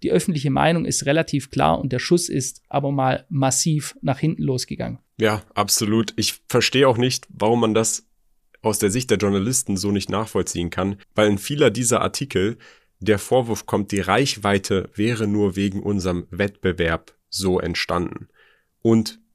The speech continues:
Speaker 2: weil wir so stark polarisieren. Am Ende des Tages gibt es aber, und das sind die meisten Leute, die bei uns in den Kommentaren landen oder auch in den Nachrichten, Menschen, die sich das anhören und sagen, „Hey, das ist die Meinung, die ich auch vertrete, aber ich höre sie einfach nicht mehr,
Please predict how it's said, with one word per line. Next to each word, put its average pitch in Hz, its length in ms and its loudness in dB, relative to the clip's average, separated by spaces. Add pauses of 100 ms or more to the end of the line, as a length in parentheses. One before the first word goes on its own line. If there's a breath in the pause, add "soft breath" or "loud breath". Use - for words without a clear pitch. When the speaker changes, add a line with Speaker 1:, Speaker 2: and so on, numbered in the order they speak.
(140)
Speaker 2:
weil 98 300 2
wir 90 240 2
so 92 260 -2
stark 82 460 -4
polarisieren. 87 880 -6
Am 87 140 -2
Ende 113 200 2
des 104 160 -4
Tages 120 380 -4
gibt - 220 -6
es - 120 0
aber, 90 220 -4
und 92 160 -4
das - 160 -4
sind 98 180 -10
die 104 80 -6
meisten 107 460 -2
Leute, 92 340 0
die 92 80 -8
bei 87 140 -2
uns 92 160 -4
in 92 80 -4
den 90 100 -2
Kommentaren 90 560 -2
landen 92 440 -4 (500 soft breath)
oder 123 240 4
auch 104 140 2
in 107 60 0
den 98 120 2
Nachrichten, 101 640 0
Menschen, 107 640 0
die 98 60 -2
sich 95 180 -4
das - 180 -4
anhören 113 400 0
und 95 180 -4
sagen, 92 280 -2
„Hey, 127 300 0 (680 soft breath)
das - 200 0
ist - 280 -2
die 139 40 2
Meinung, 123 440 2
die 135 80 2
ich 135 160 -2
auch 156 160 2
vertrete, - 500 -2
aber 104 160 0
ich - 220 -2
höre 151 340 4
sie 107 160 0
einfach 98 400 -2
nicht 113 320 0
mehr, 85 260 -4